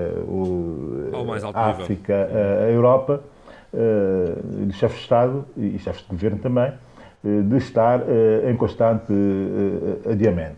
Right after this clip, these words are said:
Speaker 1: O que deixa, eh, ou dá nota, eh, de, que por trás, eh, da crise da, dessa pandemia, que começa a fermentar uma espécie de, eh, deixar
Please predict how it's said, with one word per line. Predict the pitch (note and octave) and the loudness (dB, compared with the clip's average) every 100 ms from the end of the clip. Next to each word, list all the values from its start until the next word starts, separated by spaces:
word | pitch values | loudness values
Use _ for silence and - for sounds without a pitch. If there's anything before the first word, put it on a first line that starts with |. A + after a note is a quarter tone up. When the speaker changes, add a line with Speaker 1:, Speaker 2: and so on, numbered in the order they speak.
| - | -6
Speaker 1:
O | B2+ | -4
que | A#2+ | -2
deixa, | C3+ B2+ C3 - C#3 | 2 4 4 0 -4
eh, | B2 F#2 F2 E2 | -2 -6 -8 -8
ou | F2 F2+ | -6 -2
dá | G#2 A#2 | 2 4
nota, | G#2+ A2 - B2+ B2+ - - - - - | 4 2 -2 -8 -10 -14 -20 -20 -20 -16
eh, | G#2+ - - - - - - - | -14 -12 -14 -14 -12 -10 -12 -10
de, | E2+ | -12
que | - | -6
por | A#2+ D3 | -2 0
trás, | C3+ C3+ A2 F2+ - | 4 4 4 2 -4
eh, | A#2+ G#2 | -2 -2
da | G2 B2 | 0 -2
crise | B2 A2 G#2 E2+ F2 | 0 0 0 0 -4
da, | E2+ F#2 F2+ F#2 | -2 -4 -4 -4
dessa | F2+ - | -4 -4
pandemia, | - A#2 G#2+ F#2+ A2 B2 C3 - - - - _ - | -2 2 2 2 2 0 -4 -14 -20 -20 -20 _ -4
que | A#2+ | -2
começa | G#2+ A#2 A#2 | 2 2 0
a | B2+ | -4
fermentar | - A#2 G2 G#2+ A2 | 0 0 2 2 2
uma | A2 | 2
espécie | G2+ - G2+ - F#2 | 0 0 0 0 -4
de, | F#2+ F#2 F2 - | -2 0 -2 -4
eh, | F#2 F#2 F2+ E2+ F2 | -4 -2 -2 -4 -4
deixar | F#2+ B2 - B2+ A2 B2 | 0 0 2 2 2 0